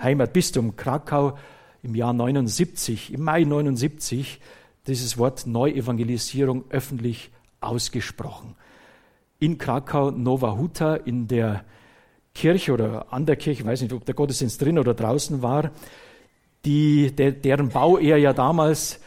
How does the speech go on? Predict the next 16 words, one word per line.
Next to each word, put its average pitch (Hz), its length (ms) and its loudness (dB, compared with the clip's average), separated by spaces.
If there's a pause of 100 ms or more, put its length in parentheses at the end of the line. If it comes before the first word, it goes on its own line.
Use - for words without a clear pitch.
(200)
im 131 240 -4
kommunistischen 123 840 -2 (180)
Polen 156 640 2 (420)
angeschoben 113 720 -2
hat. - 300 -12 (220)
Vielleicht 120 320 -4
haben 143 120 0
Sie 131 120 -2
den 123 120 2
Hintergrund 160 500 0
von 135 140 0
Nowa 131 280 2
Huta, 151 260 0
diesem 117 240 -2
Stadtteil 147 560 -4
von 135 320 0